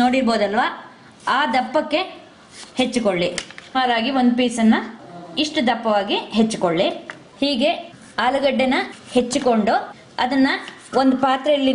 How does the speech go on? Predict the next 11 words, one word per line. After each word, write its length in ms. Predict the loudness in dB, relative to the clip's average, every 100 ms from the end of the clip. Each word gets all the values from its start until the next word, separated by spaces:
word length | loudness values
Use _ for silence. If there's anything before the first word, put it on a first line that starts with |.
| 2
ನೀರಿಟ್ಟುಕೊಂಡು 680 | 2 0 0 0 0 2 0 -2 -14 -20 -20 -20 -20 -20 -8 -2
ಆ 20 | 0 2
ನೀರಿಗೆ 400 | 2 2 0 0 -2
ಹಾಕಿ. 280 | -4 -6 -10 -12 -20 -20 -20 -18 -12 -6
ಯಾಕಂದ್ರೆ 320 | -2 0 0 0
ಇದರಲ್ಲಿ 320 | 0 0 0 -2 -4 -16 -20 -20 -10 -6
ಸ್ಟಾರ್ಚಿನ 520 | -2 0 0 0 2 2 0
ಅಂಶ 200 | 0 0 0 -2 -6 0
ಜಾಸ್ತಿ 300 | 0 0 0 0
ಆಗೋದ್ರಿಂದ 480 | 0 -2 -2 0 0 0 -4 -18 -20 -20 -20 -4 0
ಅದು 160 | 2